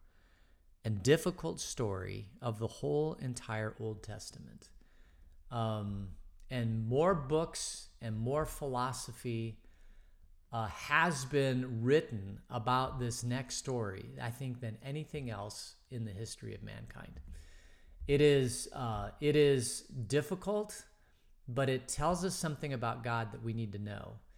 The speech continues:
And so I'm not gonna start into that story right now because it, it really is gonna require a long time to process. Uh, so I will start it tomorrow. Today's Thursday.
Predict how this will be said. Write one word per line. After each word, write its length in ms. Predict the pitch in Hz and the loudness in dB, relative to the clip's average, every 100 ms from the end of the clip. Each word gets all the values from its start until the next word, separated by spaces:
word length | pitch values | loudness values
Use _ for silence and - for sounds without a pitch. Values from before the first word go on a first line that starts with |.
| - - - - | -20 -20 -20 -6
And 160 | 131 123 | -2 0
so 240 | - 139 - | 4 4 4
I'm 180 | 156 | 4
not 280 | 180 247 226 | 6 6 6
gonna 240 | 180 151 127 | 4 6 4
start 380 | - 165 151 | 2 4 4
into 180 | 165 165 | 4 4
that 180 | 131 117 | 2 2
story 360 | - 139 135 117 | 0 2 2 2
right 240 | 113 120 | 2 2
now 240 | 120 120 | 2 2
because 400 | 131 117 - 110 | 0 -4 -4 -4
it, 120 | 107 101 | -4 0
it 180 | 139 139 | 2 2
really 380 | 131 151 165 151 | 4 4 4 0
is 160 | 117 | -2
gonna 220 | 107 120 107 | -2 0 0
require 680 | 107 - 113 113 120 127 - | -4 -4 -2 0 0 -2 -4
a 60 | |
long 360 | 107 104 117 120 | -6 -4 -2 -4
time 320 | 117 113 113 | -4 -4 -2
to 60 | 101 | -4
process. 760 | - 107 110 - 113 117 - - - - - - - | -4 -4 -2 -4 -6 -6 -8 -12 -18 -20 -20 -20 -6
Uh, 340 | 113 101 98 - | -2 -2 -4 -4
so 540 | - 143 131 117 113 - - - - - | 0 6 8 6 4 -4 -20 -20 -12 0
I 120 | 127 | 2
will 180 | 127 151 | 4 2
start 380 | - 175 190 | 4 6 6
it 120 | 185 180 | 6 0
tomorrow. 460 | 143 143 123 107 | -2 0 0 0
Today's 380 | 107 131 143 135 | -4 -2 -2 -4
Thursday. 720 | - 151 143 123 107 95 104 | -2 4 4 4 -2 -4 -4